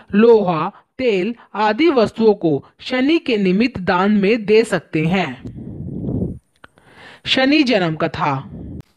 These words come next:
शनि जन्म के संदर्भ में एक पौराणिक कथा बहुत मान्य है, जिसके अनुसार शनि सूर्य देव और उनकी पत्नी छाया के पुत्र हैं।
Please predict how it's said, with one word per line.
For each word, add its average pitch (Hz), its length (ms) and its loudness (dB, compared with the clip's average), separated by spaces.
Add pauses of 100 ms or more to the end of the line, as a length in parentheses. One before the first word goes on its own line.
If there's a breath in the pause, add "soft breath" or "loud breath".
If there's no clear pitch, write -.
शनि 294 380 0
जन्म 277 340 2
के 233 180 0
संदर्भ 208 440 0
में 151 280 0 (240 soft breath)
एक 233 220 -2
पौराणिक 208 600 2
कथा 196 220 0
बहुत 202 380 2
मान्य 151 400 0
है, 143 460 -4 (280)
जिसके 202 400 0
अनुसार 160 480 0 (320 loud breath)
शनि 208 480 -2 (200 soft breath)
सूर्य 185 580 0 (180)
देव 196 400 2
और 202 320 0 (120)
उनकी 302 380 2
पत्नी 185 480 0 (280 loud breath)
छाया 214 340 0
के 294 180 -2
पुत्र 185 380 -4
हैं। 135 260 -8